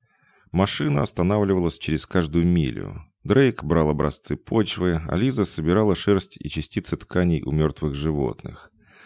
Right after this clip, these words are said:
Дженна помогла ей взять пробу крови у черной медведицы. Однако, когда они вдвоем перевернули огромную тушу,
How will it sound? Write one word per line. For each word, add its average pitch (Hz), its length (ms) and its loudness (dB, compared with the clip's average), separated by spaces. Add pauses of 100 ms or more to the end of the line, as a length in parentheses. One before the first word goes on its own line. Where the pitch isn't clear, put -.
(240)
Дженна 147 340 2
помогла 98 420 2
ей 101 200 2
взять 95 360 2
пробу 95 280 2
крови 92 380 2
у 82 80 -2
черной 85 360 2
медведицы. 85 840 -2 (400)
Однако, 113 600 0
когда 85 340 0
они 95 160 2
вдвоем 87 520 2
перевернули 87 640 2
огромную 82 540 2
тушу, - 600 -4